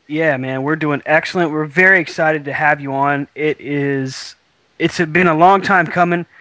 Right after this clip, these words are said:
about, uh, getting you in here, and man, oh man, we got tons of questions for you.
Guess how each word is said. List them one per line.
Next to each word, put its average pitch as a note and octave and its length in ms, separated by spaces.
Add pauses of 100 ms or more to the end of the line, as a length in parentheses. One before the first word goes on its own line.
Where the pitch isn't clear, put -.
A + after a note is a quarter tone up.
(340)
about, D3+ 480
uh, D3+ 180
getting F3 300
you E3+ 160
in G#3+ 120
here, G#3+ 220
and D3+ 440
man, F#3 240
oh F3+ 100
man, C3+ 420
we D#3+ 100
got D#3+ 200
tons B3 240
of G#3 80
questions G#3 460
for F3+ 280
you. F3 200